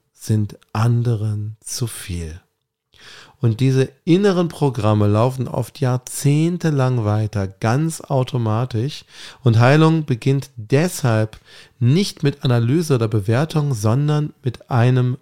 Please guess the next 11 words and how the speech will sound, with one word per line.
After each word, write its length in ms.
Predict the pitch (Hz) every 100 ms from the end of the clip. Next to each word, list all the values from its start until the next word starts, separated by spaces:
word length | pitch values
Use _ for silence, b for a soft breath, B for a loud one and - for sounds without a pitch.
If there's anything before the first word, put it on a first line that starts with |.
| _
neuen 680 | 110 104 101 110 123 123 123 _
Verständnis. 1120 | - 123 - - 131 147 113 - 78 - - B B B
Also 220 | - 120 127
wenn 240 | 135 127
du 160 | 175 240
erkennst, 800 | 208 208 175 131 107 98 - - b b b
dass 220 | - 113 -
viele 420 | - 156 180 165
deiner 340 | 127 117 110
heutigen 500 | 113 147 175 180 147
Reaktionen 880 | 131 127 117 - - 127 139 131 120